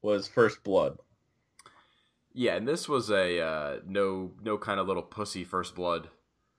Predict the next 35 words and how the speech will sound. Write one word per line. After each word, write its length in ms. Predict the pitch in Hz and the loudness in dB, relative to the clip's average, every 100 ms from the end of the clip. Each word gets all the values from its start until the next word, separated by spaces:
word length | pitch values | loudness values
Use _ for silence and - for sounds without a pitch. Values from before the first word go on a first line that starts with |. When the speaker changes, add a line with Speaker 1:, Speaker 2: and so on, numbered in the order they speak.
| _ _ | _ _
Speaker 2:
stipulation. 720 | - - 95 92 87 82 76 | -12 -8 -4 0 0 -2 -10
This 160 | 90 92 | -10 -10
was 140 | 90 | -6
a, 220 | 82 76 73 | -6 -6 -8
'cause 160 | 101 | -8
the 100 | 101 | -6
way 160 | 101 123 | -2 0
this 200 | 139 - | -2 -6
ended 260 | 98 104 95 | -6 -4 -6
was 180 | 87 | -4
smashing 760 | - - 95 95 - 92 87 87 - - | -6 -4 -6 -6 -6 -6 -8 -12 -18 -16
Killshot 500 | - 104 - 90 - | -6 -6 -2 -6 -6
through 280 | 95 87 | -8 -6
a 40 | 80 - _ | -6 -10 _
pane 300 | - 95 95 | -12 -10 -8
of 140 | 92 85 | -10 -10
glass. 540 | 82 82 101 - 113 | -6 -4 -4 -6 0
Speaker 1:
Glass. 520 | 113 95 - - - _ _ | 2 2 0 -14 -20 _ _
Speaker 2:
Like 160 | 95 87 | -10 2
a 20 | |
Speaker 1:
Yes. 140 | 110 95 | 4 4
Speaker 2:
giant 240 | 92 90 | 0 -2
glass 320 | 87 87 - | -4 -4 -4
window. 400 | 90 87 98 107 - _ _ _ _ _ _ _ _ _ - - _ _ _ _ - | -8 -4 -4 -4 -10 _ _ _ _ _ _ _ _ _ -20 -20 _ _ _ _ -16
D-, 80 | 92 | -6
like, 240 | 101 98 - | -4 -4 -6
with, 120 | 101 - | -16 -14
via 520 | 110 98 120 107 98 | -12 -2 2 4 2
a 140 | 101 | 0
power 340 | - 98 98 85 | -2 2 2 0
bomb 360 | 85 82 80 - | -2 -4 -6 -10
to 200 | 95 85 | -8 -8
the 240 | 80 76 73 | -8 -10 -12
ground. 420 | - 76 60 52 - _ _ _ _ - | -6 -4 -4 -14 -20 _ _ _ _ -10
Speaker 1:
Mm-hmm. 260 | 110 107 | -6 -4